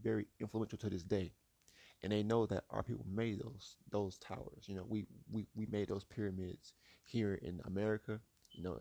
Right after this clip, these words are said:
and in some, all over the, all over the world. You know, we, we made these pyramids because we know, you know, a lot of them don't even know what they're used for. But even to this day,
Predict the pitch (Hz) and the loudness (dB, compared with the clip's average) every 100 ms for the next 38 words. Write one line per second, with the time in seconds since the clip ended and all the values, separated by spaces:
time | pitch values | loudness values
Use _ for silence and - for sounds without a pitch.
0 | - 92 98 95 98 92 - 104 - - | -4 0 2 2 -2 -4 -4 -4 -4 2
1 | 107 104 101 101 95 - 110 110 98 98 | 4 6 4 2 -2 2 4 4 2 2
2 | 101 95 - - _ _ _ _ _ - | 0 0 -4 -10 _ _ _ _ _ -8
3 | 107 107 104 101 95 95 90 90 - 123 | 0 2 2 -2 0 0 0 -4 -4 0
4 | 110 90 87 - - - - 92 90 - | 0 0 -2 -4 -8 -8 -2 -2 -2 -8
5 | _ - - _ - 101 101 101 101 - | _ -20 -20 _ -6 0 2 2 0 -8
6 | _ _ _ _ _ - - 107 110 - | _ _ _ _ _ -20 -16 -10 -6 -4
7 | - _ - - _ 98 107 104 95 104 | -6 _ -20 -20 _ 0 2 2 0 -2
8 | 101 92 101 98 98 98 98 110 - - | -2 -2 -2 -2 -2 -2 0 -2 -4 -6
9 | 92 101 101 95 - - - - - - | -6 -6 -2 -2 -2 -6 -20 -20 -8 0
10 | 110 95 104 98 - 101 90 | 0 2 2 2 2 2 0